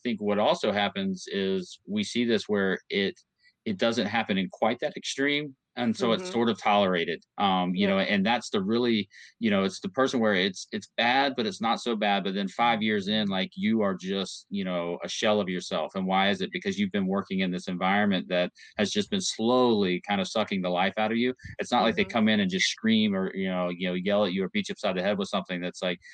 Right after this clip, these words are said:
Speaker 1: you know, very visceral. And you're like, "Okay, I, I've gotta get away from this." It's like this more, you know, just over time it accumulates. And so I think that's the, that's the piece where it can
Speaker 2: It
Speaker 1: really
Speaker 2: seems, it seems like you're
Speaker 1: damage.
Speaker 2: addressing,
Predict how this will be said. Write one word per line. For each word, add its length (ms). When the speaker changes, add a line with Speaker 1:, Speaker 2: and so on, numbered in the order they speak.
Speaker 1:
you 100
know, 160
very 280
visceral. 420
And 80
you're 80
like, 120
"Okay, 240
I, 240
I've 140
gotta 220
get 100
away 260
from 80
this." 200
It's 100
like 160
this 180
more, 460
you 100
know, 140
just 240
over 240
time 320
it 80
accumulates. 640
And 80
so 100
I 60
think 200
that's 300
the, 260
that's 240
the 80
piece 320
where 100
it 100
can 200
Speaker 2:
It 80
Speaker 1:
really 380
Speaker 2:
seems, 100
it 80
seems 280
like 200
you're 80
Speaker 1:
damage. 240
Speaker 2:
addressing, 600